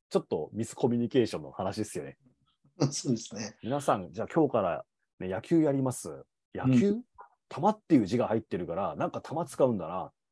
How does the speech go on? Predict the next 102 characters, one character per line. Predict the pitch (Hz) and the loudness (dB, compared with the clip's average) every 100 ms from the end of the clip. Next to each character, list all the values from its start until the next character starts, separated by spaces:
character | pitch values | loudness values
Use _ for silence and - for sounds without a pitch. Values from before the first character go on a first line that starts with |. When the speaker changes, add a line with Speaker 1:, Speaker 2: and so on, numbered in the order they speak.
| _ _ _ _ - | _ _ _ _ -2
Speaker 1:
来 | 147 | 4
ま | 139 | 4
し | - | 4
た。 | 151 120 - | 2 2 2
Speaker 2:
う | |
ん。 | 160 | 2
Speaker 1:
お | |
は | |
よ | 208 | 2
う | |
ご | 208 | 2
ざ | |
い | 214 208 | 4 2
ま | |
す。 | - - _ _ _ | 0 -12 _ _ _
は | - | 2
い、 | 156 | 2
ラ | 104 123 | 4 4
グ | 160 | 4
ビ | 175 | 4
ー | |
ボ | 151 143 | 6 4
ー | |
ル | 85 | 4
持 | 80 | -8
っ | |
て | - | -10
き | 90 | -10
ま | 80 | -10
し | - | -8
た。 | - | -10
Speaker 2:
う | 131 | -10
ん。 | 131 | -10
Speaker 1:
み | 98 | -10
た | 143 | -8
い | |
な | 143 | -10
ね。 | - - _ _ _ _ - | -12 -14 _ _ _ _ -4
で、 | - | 4
こ | 214 | 6
れ | |
も | 226 | 8
だ | 214 | 6
か | 85 | 4
ら | |
笑 | 92 127 151 | 4 6 6
え | |
な | 151 | 4
い | 90 | 2
よ | |
ね | 78 | 0
っ | 80 | -4
て | - | -6
話 | 78 80 76 | -8 -8 -6
で | 78 | -8
も。 | 76 - _ 123 | -8 -16 _ -12
Speaker 2:
う | |
ん。 | 117 101 - | -12 -12 0
う | |
ん。 | 120 110 | 0 2
Speaker 1:
や | 107 120 | 2 4
り | 147 | 4
が | 151 | 4
ち | 151 | 4
だ | 135 | 2
よ | 71 | 2
ね、 | 76 | -6
み | 69 | -10
ん | |
な。 | 71 - _ _ _ | -14 -16 _ _ _
Speaker 2:
そ | - 135 107 | -4 0 0
う | |
で | - | 0
す | - 113 | -6 -2
ね。 | 147 160 - _ _ _ - | 0 0 -2 _ _ _ -20
Speaker 1:
う | |
ん。 | 67 | -20
だ | |
か | - - | -16 -4
ら | 104 | -2
我 | 90 95 | 0 0
々 | 98 98 | 0 0
み | 98 | -2
ん | 107 | -2
な | 117 | -4
一 | |
緒 | 110 151 | -2 0
で、 | 180 170 - | 4 4 4
同 | 113 131 | 2 2
じ | 143 | 2
よ | |
う | 180 | 0
な | |
脳 | 117 156 | 0 0
の | 123 | -2
性 | - 98 98 | -2 0 0
質 | - 110 | -2 -2
し | |
て | 135 | 0
る | 147 | 0
か | 151 117 | 2 4
ら、 | 123 | 4